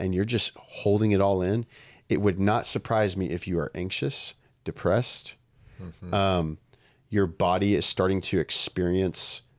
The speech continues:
Speaker 1: health issues that you've never seen before.
Speaker 2: Right.
Speaker 1: Because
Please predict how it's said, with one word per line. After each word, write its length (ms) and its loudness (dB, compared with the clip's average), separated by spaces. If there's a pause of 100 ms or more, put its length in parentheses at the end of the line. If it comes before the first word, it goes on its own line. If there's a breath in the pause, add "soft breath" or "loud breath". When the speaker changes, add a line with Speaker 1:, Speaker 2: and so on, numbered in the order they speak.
Speaker 1:
health 380 -2
issues 440 -2
that 100 -6
you've 200 -6
never 380 0
seen 320 -4
before. 540 -4 (340 soft breath)
Speaker 2:
Right. 180 -12 (220 loud breath)
Speaker 1:
Because 300 -2